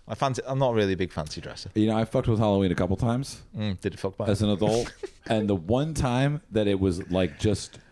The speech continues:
Speaker 2: so rad, um, my ex-girlfriend was a stylist,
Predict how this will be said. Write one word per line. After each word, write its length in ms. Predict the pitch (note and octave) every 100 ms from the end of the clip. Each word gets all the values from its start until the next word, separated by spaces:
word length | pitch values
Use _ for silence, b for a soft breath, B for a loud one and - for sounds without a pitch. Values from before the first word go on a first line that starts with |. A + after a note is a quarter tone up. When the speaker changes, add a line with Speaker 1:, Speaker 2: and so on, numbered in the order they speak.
| b -
Speaker 2:
so 840 | - - - - - A2 A2 A2
rad, 580 | G#2 F#2 D2 F#2 A2 C3+ b b b b b _
um, 480 | G2+ F#2 F2+ F2 F2 -
my 600 | F#2+ F#2 F#2 F2+ F2+ F2 -
ex-girlfriend 680 | F#2+ - G2 G2 A2 G#2 F2+
was 180 | F2
a 80 | D#2+
stylist, 680 | D#2 - E2 F2+ A#2 - -